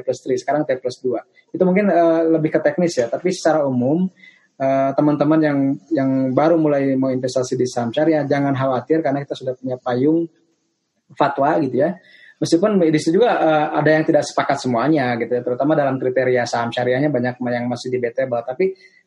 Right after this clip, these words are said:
kalau kita kaji lagi secara mendalam,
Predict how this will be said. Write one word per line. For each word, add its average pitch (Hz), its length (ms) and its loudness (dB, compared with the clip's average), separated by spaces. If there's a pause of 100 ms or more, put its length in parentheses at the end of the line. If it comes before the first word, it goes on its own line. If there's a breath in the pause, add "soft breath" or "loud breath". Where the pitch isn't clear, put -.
(420)
kalau 170 240 4
kita - 240 0
kaji 160 240 2
lagi 160 220 2
secara 143 240 2
mendalam, 135 560 0